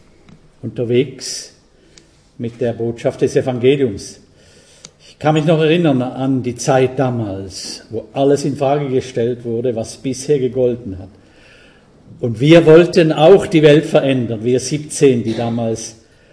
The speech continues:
ordiniert wurden. Wir wollten diese Welt verändern, allerdings nicht mit Steinen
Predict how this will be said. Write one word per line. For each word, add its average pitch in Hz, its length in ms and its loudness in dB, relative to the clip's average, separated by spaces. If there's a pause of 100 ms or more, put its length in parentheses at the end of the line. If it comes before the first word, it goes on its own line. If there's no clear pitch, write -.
(120)
ordiniert 123 640 -2
wurden. 98 400 -12
Wir 120 140 -4
wollten 139 320 0
diese 123 240 0
Welt 135 220 2
verändern, 120 760 -2
allerdings 127 420 -4
nicht 131 200 -8
mit 123 160 -8
Steinen 135 720 -2